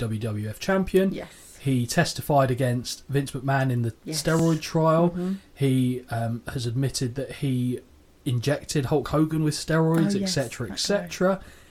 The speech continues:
Speaker 1: And he blamed in the trial his deteriorating health on steroid abuse.
Speaker 2: Mm-hmm.
Speaker 1: I'm sure that played a factor into it, of course, but some of the outlandish claims he was making meant that what he said basically got dismissed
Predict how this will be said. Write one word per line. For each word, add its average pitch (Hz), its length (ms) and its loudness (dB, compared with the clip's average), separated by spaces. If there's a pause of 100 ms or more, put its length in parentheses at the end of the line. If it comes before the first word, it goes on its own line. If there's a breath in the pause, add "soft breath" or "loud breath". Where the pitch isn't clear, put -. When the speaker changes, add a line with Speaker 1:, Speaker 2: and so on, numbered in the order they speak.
(100)
Speaker 1:
And 120 160 -2
he 151 120 4
blamed 139 440 2
in 143 160 0
the 120 60 -2
trial 123 500 -2
his 120 180 -4
deteriorating 117 640 -4
health 113 440 2
on 107 200 -6
steroid 131 460 2
abuse. 95 360 -10
Speaker 2:
Mm-hmm. 180 260 -8 (160)
Speaker 1:
I'm 131 80 0
sure 147 180 0
that 117 140 -10
played 113 220 -6
a 107 40 -10
factor - 400 -6
into 127 220 -2
it, 107 80 -6
of - 120 -12
course, 156 400 -2
but 120 300 -4 (360 soft breath)
some - 220 0
of 139 60 0
the 147 100 4
outlandish 131 640 0
claims 117 640 -2
he 127 120 -4
was 123 140 -2
making 120 360 -2
meant 113 180 -6
that 110 160 -10
what 123 240 -8
he 117 80 -4
said 117 180 -10
basically 113 300 -8
got 110 160 -12
dismissed - 580 -8